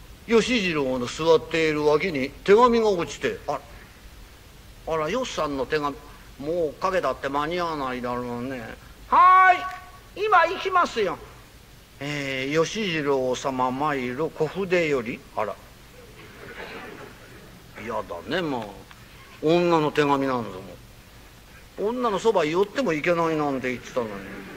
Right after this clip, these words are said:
え、気がかりだ、読んでやる。あら、まあ、綺麗な字だね。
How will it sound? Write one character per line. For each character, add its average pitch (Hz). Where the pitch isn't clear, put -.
え、 151
気 156
が 151
か 147
り 120
だ、 117
読 170
ん 139
で 120
や 113
る。 110
あ 101
ら、 98
ま 143
あ、 131
綺 208
麗 226
な 196
字 190
だ 180
ね。 175